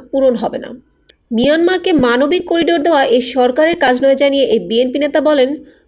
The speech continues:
করিডোর একটি স্পর্শকাতর বিষয়, এগুলো এ সরকার কেন করবে? এগুলো তো রাজনৈতিক সরকারের কাজ, রাজনৈতিক দলগুলো এ বিষয়ে সিদ্ধান্ত নেবে। আমির খসরু বলেন, অন্তর্বর্তী সরকার স্বল্প সময়ের সরকার,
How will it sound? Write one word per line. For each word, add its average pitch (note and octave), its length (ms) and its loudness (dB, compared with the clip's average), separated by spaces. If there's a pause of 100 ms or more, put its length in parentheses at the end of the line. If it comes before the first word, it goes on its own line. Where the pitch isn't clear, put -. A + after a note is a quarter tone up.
(120)
করিডোর D#4 460 2
একটি B3+ 260 -2 (120)
স্পর্শকাতর B3+ 760 -2
বিষয়, - 320 -10 (420)
এগুলো C4 260 2 (140)
এ C#4+ 100 0
সরকার D#4+ 360 0
কেন A3 260 0
করবে? - 300 -8 (680)
এগুলো C4 240 2
তো D#4 180 -2
রাজনৈতিক A3 560 0
সরকারের F3 480 -4
কাজ, D#2+ 200 -10 (400)
রাজনৈতিক F#3+ 540 -4
দলগুলো A#3 360 2 (100)
এ B3 100 2
বিষয়ে G#3+ 360 -2
সিদ্ধান্ত F#3+ 340 -2
নেবে। - 240 -8 (1500)
আমির C#4 220 0
খসরু E4 260 0
বলেন, E4+ 280 2 (120)
অন্তর্বর্তী C#4+ 540 0
সরকার D#4 420 0 (140)
স্বল্প C4+ 360 0 (100)
সময়ের A#3+ 400 2
সরকার, - 400 -12